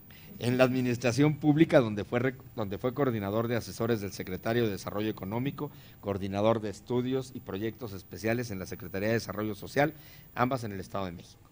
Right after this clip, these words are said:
Y pues ha sido un asesor en estas materias,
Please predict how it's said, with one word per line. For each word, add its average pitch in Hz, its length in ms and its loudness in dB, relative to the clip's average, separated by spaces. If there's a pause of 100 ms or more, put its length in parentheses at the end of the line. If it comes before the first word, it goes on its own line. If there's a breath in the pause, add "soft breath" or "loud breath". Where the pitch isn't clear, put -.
(380)
Y 131 60 -4
pues 123 400 -2
ha 110 80 -8
sido 117 220 -6
un 107 80 -6
asesor 139 400 -6
en 117 100 -8
estas 107 240 -14
materias, 123 560 0